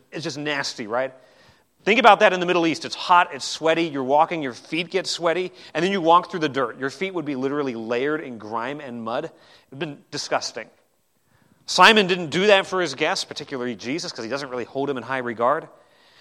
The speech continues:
Her tears begin to streak down onto the grimy feet of Jesus. You picture that, the water beginning to,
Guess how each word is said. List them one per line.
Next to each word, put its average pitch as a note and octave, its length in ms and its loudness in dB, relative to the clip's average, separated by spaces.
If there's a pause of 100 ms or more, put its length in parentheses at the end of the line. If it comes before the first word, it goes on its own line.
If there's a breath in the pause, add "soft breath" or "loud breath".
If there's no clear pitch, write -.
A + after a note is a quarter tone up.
(160 soft breath)
Her D#3 120 -2
tears G3+ 320 2
begin F3+ 320 0
to D3+ 60 -2
streak F3 540 -4
down D3+ 340 2
onto D3 640 -6 (300)
the C3 80 -12
grimy C3+ 360 -4
feet C3 260 -10
of G2+ 80 -12
Jesus. G#2 580 -8 (340)
You C3+ 80 -18
picture D3+ 300 -10
that, C#3+ 160 -4
the B2 80 -10
water A#2+ 300 0
beginning A#2+ 340 -8
to, A2+ 180 -4